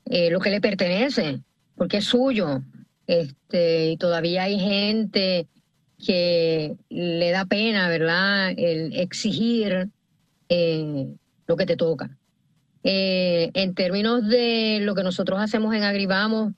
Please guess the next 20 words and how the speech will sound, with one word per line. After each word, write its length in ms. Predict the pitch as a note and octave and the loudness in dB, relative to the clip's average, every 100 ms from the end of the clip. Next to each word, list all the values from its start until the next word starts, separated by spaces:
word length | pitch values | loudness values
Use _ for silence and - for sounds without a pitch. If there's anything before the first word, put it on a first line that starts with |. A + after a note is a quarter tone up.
| _ | _
pues, 580 | F#3 E3+ E3+ E3 - - | 0 2 2 -2 -10 -2
eh, 580 | E3+ D#3 D3+ D3 C#3 C#3 - - - - | 0 0 -2 -4 -4 -6 -10 -14 -16 -6
nosotros 520 | F3 E3+ E3+ G3 F#3+ - _ _ _ | -4 -2 0 0 -2 -8 _ _ _
somos 640 | - - G3 G#3+ A#3 F#3 - _ _ _ _ | -12 -4 -2 0 -2 -4 -10 _ _ _ _
pequeñitos, 880 | A#3 G#3+ A#3+ C#4+ A#3 A3+ C#4+ C4 - - _ _ - | 0 2 2 2 2 2 0 -4 -10 -20 _ _ -4
pero 140 | F3+ | -2
movemos 420 | G3 F#3+ G#3+ A#3+ | 0 0 2 2
mucho, 360 | G3+ A#3 G#3+ D#3+ | 2 0 0 0
¿verdad? 400 | D#3+ E3+ A3 B3+ A3+ _ | 0 2 0 -2 -8 _
Este, 540 | F3 E3+ D3+ - F3 E3+ | 0 0 -2 0 0 2
y 160 | F#3+ | -2
sí, 360 | F3+ - A3+ A#3+ | -4 -2 2 2
hemos 180 | G3+ F#3+ | 0 0
tenido 280 | G3+ G3 G3 | 0 0 0
la 140 | F#3+ | 0
oportunidad 800 | F#3 F#3 F3+ F3+ E3+ E3+ F3 F#3+ G#3 - - _ _ - | 0 -2 -2 0 0 2 2 0 -4 -14 -20 _ _ -4
de 180 | F3 F3 | -4 0
crear 280 | E3+ E3 | 0 2
empleos, 760 | F3 F#3 F#3+ F#3 F3+ F3+ F3+ - | 0 0 -2 0 0 0 -2 -4
este, 920 | F3+ F3 D3 - E3 D#3 D3+ D3 C3+ | -2 -2 -4 -2 0 0 -2 -2 -4